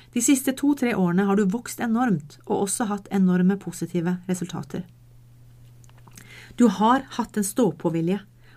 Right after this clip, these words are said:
og klart deg gjennom et tøft år i Tromsø og brukt motgangen til å ta gode valg.» Her må jeg skyte inn at motgangen i Tromsø ikke gjaldt jobben der eller privat. Det gikk mest på at det var mørkt og kaldt der,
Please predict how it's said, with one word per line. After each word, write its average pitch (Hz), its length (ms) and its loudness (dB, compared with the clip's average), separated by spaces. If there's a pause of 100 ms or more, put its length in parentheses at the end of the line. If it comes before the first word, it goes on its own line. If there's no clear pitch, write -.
og 196 100 -6
klart 180 300 2
deg 208 100 4
gjennom 180 240 2
et 196 80 -8
tøft - 360 -12
år 185 160 0
i - 40 0
Tromsø 196 380 -4 (580)
og 349 160 2
brukt 269 320 -2
motgangen 190 460 0
til 254 100 -2
å - 100 -12
ta 202 140 0
gode 190 260 0
valg.» 165 260 -4 (1800)
Her 185 160 6
må 160 100 2
jeg 147 100 -2
skyte 160 260 -4
inn 160 140 -6
at 180 120 -4
motgangen 180 460 0
i 202 80 2
Tromsø 196 340 -2
ikke 202 220 -2
gjaldt 214 200 0
jobben 180 320 0
der 254 200 -2 (300)
eller 202 180 0
privat. 220 460 0 (520)
Det 294 120 2
gikk 381 180 6
mest 262 220 0
på 254 80 0
at 247 80 -2
det 262 40 -4
var 254 120 2
mørkt 262 280 0
og 208 140 -8
kaldt 269 240 -2
der, 175 160 -6